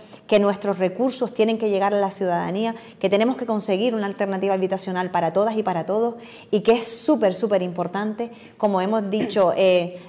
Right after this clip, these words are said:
hace unos meses, que Canarias no se vende, Canarias se defiende, y que sepan todos los políticos que vamos a estar defendiendo a nuestras islas frente a todas las,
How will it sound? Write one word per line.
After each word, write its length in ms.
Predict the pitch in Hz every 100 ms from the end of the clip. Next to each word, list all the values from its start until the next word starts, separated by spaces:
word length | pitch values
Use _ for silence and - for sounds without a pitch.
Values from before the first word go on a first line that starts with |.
| -
hace 260 | 214 214
unos 220 | 202 190 185
meses, 420 | 208 214 220 214
que 120 | 190
Canarias 360 | 170 185 226 226
no 100 | 226
se 160 | 190
vende, 360 | 185 202 214 208
Canarias 440 | 190 180 196 220
se 100 | 220
defiende, 580 | 190 180 190 202 208 208 - - -
y 140 | 226 185
que 140 | 196
sepan 480 | - 247 240 185 180
todos 260 | 208 262 240
los 100 | 226
políticos 440 | 196 208 208 220
que 120 | 196
vamos 240 | 180 202 196
a 40 |
estar 280 | - 214 208
defendiendo 460 | 190 175 175 202
a 20 | 185
nuestras 400 | 180 180 165 170
islas 140 | 240 254 247 - -
frente 540 | - 208 220 233 247 247
a 220 | 170 170
todas 300 | 208 233 226
las, 320 | 202 170 170